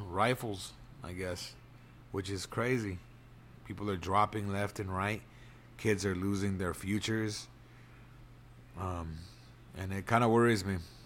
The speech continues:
because I have family myself, and I don't want my own family falling in that. And I have family that has done other substances, and you can see maybe somebody might think it's whatever. It's, it looks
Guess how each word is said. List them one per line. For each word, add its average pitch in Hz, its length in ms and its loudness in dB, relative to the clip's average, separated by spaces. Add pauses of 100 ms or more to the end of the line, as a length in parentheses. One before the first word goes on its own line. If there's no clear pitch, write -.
(160)
because 92 720 -2
I 73 80 -8
have 90 220 -4
family 90 260 -2
myself, 92 560 -6
and 82 100 -8
I 85 60 -4
don't 87 140 -4
want 85 240 -4
my 82 180 -4
own 92 160 -6
family 85 360 -6
falling 87 400 -6
in 87 200 -6
that. 92 240 -4 (640)
And 85 80 -4
I 85 60 0
have 85 100 -2
family 90 380 0
that 90 240 0
has 85 200 -4
done 98 260 -2
other 104 180 0
substances, 98 760 -4
and 87 260 -6 (720)
you 98 180 2
can 95 220 -4
see 110 260 2
maybe 101 340 2
somebody 101 440 2
might 95 280 0
think 107 280 -4
it's 117 180 -6
whatever. 127 480 0
It's, 90 320 -2
it 104 120 -2
looks 131 360 4